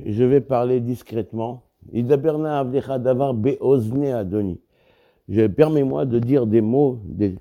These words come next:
de me, de m'adresser à toi, mais dans la discrétion, dans les oreilles." C'est comme si qu'il n'a plus besoin de, de l'interprète. Beozne, ki chamocha ke Pharaon. Parce que toi-même, tu es comme Pharaon.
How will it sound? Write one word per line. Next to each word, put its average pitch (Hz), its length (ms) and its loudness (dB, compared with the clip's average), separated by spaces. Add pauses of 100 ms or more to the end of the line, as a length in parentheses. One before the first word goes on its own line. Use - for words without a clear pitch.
(300)
de 98 100 -2
me, 107 340 0
de 101 100 0
m'adresser 127 540 2
à 120 100 2
toi, 123 460 0 (180)
mais 123 300 2 (140)
dans 127 200 0
la 123 100 0
discrétion, 110 560 -4
dans 117 160 -2
les 120 240 2
oreilles." 90 320 -4 (1000)
C'est - 80 -6
comme 147 140 6
si 175 140 -4
qu'il 165 180 0
n'a 151 120 4
plus 185 280 0
besoin 143 840 0 (520)
de, 120 320 6
de 101 160 0
l'interprète. - 800 -4 (1600)
Beozne, 139 500 6
ki 220 200 0
chamocha 185 560 -4
ke 160 160 -8
Pharaon. 175 400 -10 (100)
Parce 143 180 -4
que - 100 0
toi-même, 175 680 0
tu 160 180 4
es 151 100 2
comme 139 240 0
Pharaon. 104 440 -4